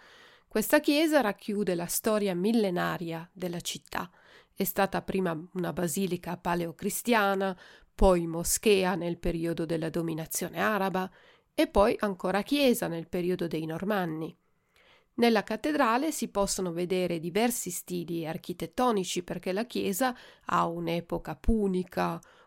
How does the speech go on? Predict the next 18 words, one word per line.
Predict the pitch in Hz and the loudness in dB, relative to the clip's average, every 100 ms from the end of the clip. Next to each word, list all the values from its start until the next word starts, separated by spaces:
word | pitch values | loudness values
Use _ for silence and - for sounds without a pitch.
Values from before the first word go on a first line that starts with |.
| - | -8
una | 180 180 165 | -2 0 0
romana, | 165 165 180 196 175 170 165 165 - | -2 2 4 4 4 0 -2 -2 -4
una | 180 165 160 | -6 -4 -6
bizantina, | 151 170 - 175 156 156 - 220 180 175 175 165 - | -6 -4 -2 -4 -4 -8 -4 -2 0 0 -2 -4 -4
una | 196 185 165 - | -2 0 -2 2
araba, | 196 196 180 180 165 175 175 - | 4 4 2 -2 -2 -2 -4 -8
normanna, | 185 160 165 175 185 175 170 175 170 - _ _ _ | -10 -8 -2 2 2 2 0 -2 -2 -6 _ _ _
poi | - 185 165 | 2 2 2
aragonese, | 170 165 175 175 190 180 180 175 175 175 - | 0 -2 0 0 2 4 2 2 0 -2 -6
spagnola, | - - 175 165 170 175 170 170 175 175 - - _ | -6 0 0 0 0 2 2 2 0 -4 -12 -20 _
asburgica, | - 156 - 190 208 175 160 180 175 | 0 0 0 2 2 2 -2 -4 -2
borbonica, | 165 165 202 180 185 170 165 - | 0 0 2 4 4 2 -2 -4
insomma | 175 - 202 185 | -4 -2 -2 -2
ci | 190 | -4
sono | 180 190 | -4 -2
degli | 180 165 185 | -4 -4 -4
stili | - 196 185 175 | -4 -6 -4 -4
diversissimi. | - 165 170 170 - - - - - - | -4 -4 -2 -2 -4 -4 -6 -8 -6 -8